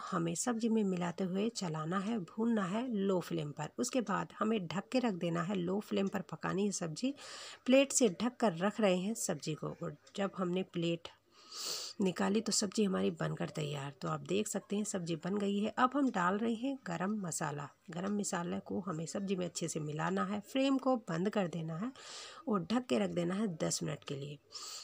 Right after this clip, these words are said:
दस मिनट के बाद हम देखते हैं हमारी सब्जी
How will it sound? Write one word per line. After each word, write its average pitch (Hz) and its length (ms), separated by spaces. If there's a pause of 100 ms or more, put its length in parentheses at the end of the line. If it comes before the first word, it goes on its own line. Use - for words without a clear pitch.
(160)
दस 247 220
मिनट 247 180
के 226 140
बाद 156 440 (100)
हम 196 360
देखते 180 400
हैं 233 140
हमारी 214 320
सब्जी 226 360